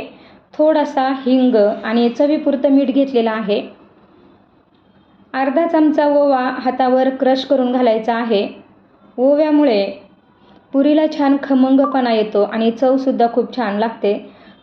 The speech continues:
थोडेसे तीळसुद्धा घालून घ्यायचे. आलं, लसूण आणि हिरव्या मिरचीचं जाडसर वाटण घेतलेलं आहे, एक चमचा भरून.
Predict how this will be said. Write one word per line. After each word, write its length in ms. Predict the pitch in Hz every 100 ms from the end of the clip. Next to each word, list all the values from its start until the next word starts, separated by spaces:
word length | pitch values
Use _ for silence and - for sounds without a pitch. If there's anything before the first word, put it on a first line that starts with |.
| -
थोडेसे 360 | 294 302 302 302
तीळसुद्धा 640 | 302 294 311 302 240 262
घालून 360 | 262 233 226
घ्यायचे. 640 | 233 240 214 196 202 - - _ _ _ _ _
आलं, 320 | 247 285 320
लसूण 480 | 320 320 320 285 269
आणि 180 | 247 254
हिरव्या 360 | 262 269 247 277
मिरचीचं 720 | 294 269 269 233 - 208 208 - 220
जाडसर 420 | 240 233 226 262
वाटण 320 | 254 254 254
घेतलेलं 400 | 254 262 247 240
आहे, 280 | 233 247 208
एक 400 | 202 - 220 226
चमचा 340 | - 220 214 214
भरून. 300 | 240 196